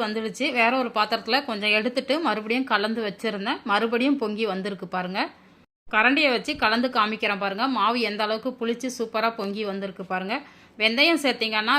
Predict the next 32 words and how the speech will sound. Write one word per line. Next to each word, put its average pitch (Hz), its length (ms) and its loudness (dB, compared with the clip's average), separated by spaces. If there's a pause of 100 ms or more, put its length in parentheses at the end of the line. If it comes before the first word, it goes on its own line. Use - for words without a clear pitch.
ரொம்பவே 226 320 2 (120)
புளிச்சிரும் 208 500 -2
எப்பவுமே. 196 400 -2 (2500)
இந்த 262 100 4 (120)
மாவு 269 180 8
பார்த்தீங்கன்னா 254 440 2
நம்ம 240 200 2 (140)
ஒரு 240 180 4
வாரம்லாம் 240 440 4
வச்சு 240 260 -6
யூஸ் 226 260 -2
பண்ண 214 240 -2
முடியாது. 196 400 0 (180)
ஒரு 240 220 0
நாள் 262 240 2
இல்லாட்டினா 226 320 0 (100)
ரெண்டு 208 280 -4
நாள் 226 200 2
மட்டும்தான் 202 380 -4
வச்சு 208 220 -8
யூஸ் 202 260 -8
பண்ணணும். 208 320 0
அதுக்கு 214 260 -6
தகுந்த 214 340 -2
மாதிரி 233 220 0
செஞ்சுக்கோங்க. 185 460 -6 (1300)
இப்போ 240 200 0
நம்மளோட 226 340 2 (180)
ராகி 240 380 6
இட்லி 233 260 0
மாவு 226 200 2 (100)
சூப்பரா 233 340 4